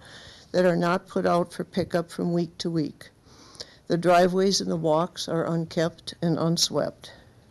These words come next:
Burned out streetlights are not being reported for replacement. There are fewer owner occupants to notice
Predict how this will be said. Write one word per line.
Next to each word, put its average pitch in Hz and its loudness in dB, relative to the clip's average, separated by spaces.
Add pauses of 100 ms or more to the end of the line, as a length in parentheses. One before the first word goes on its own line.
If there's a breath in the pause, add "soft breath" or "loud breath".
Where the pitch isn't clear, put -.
(180 loud breath)
Burned 190 4
out 190 2
streetlights 175 -2
are 160 -2
not 160 0
being 175 -2
reported 170 -6
for 151 -6
replacement. 175 -4 (960 loud breath)
There 185 4
are 175 2
fewer 202 2
owner 196 4
occupants 170 -2
to 160 0
notice 165 2